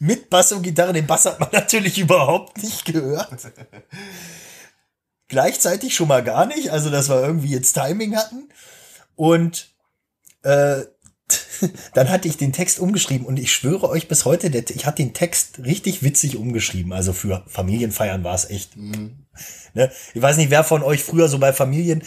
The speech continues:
Speaker 1: die Enkelkinder dürfen ja mal gerne so bescheuerte Sachen vortragen bei runden Geburtstagen oder so. Musstest du das auch?
Speaker 2: Nee, leider nicht.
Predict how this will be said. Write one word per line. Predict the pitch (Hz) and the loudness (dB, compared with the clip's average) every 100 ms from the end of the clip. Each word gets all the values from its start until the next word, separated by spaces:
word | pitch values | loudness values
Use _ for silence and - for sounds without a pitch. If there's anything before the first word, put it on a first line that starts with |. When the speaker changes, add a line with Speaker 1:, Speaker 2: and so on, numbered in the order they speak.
| - - | -10 -10
Speaker 1:
die | 151 | -2
Enkelkinder | 170 175 156 160 143 | 0 0 0 2 2
dürfen | 147 151 | 2 0
ja | 135 | 0
mal | 131 | 0
gerne | 123 143 131 | 0 -2 -2
so | 127 | -4
bescheuerte | 113 - 135 135 123 | -4 0 2 2 4
Sachen | 147 135 143 | 2 2 -2
vortragen | - 110 - 110 107 110 | 0 -2 0 0 0 0
bei | 104 | -2
runden | 104 123 120 | -2 -4 -6
Geburtstagen | 113 110 120 - 110 95 95 | -8 -4 0 0 0 -2 -6
oder | 95 95 | -8 -8
so. | 95 98 | -8 -8
Musstest | 120 - - | -8 -8 -6
du | |
das | 113 | -4
auch? | 131 208 233 | -4 -6 -8
Speaker 2:
Nee, | 104 110 | -12 -8
leider | 104 101 101 | -8 -8 -10
nicht. | 101 - | -12 -18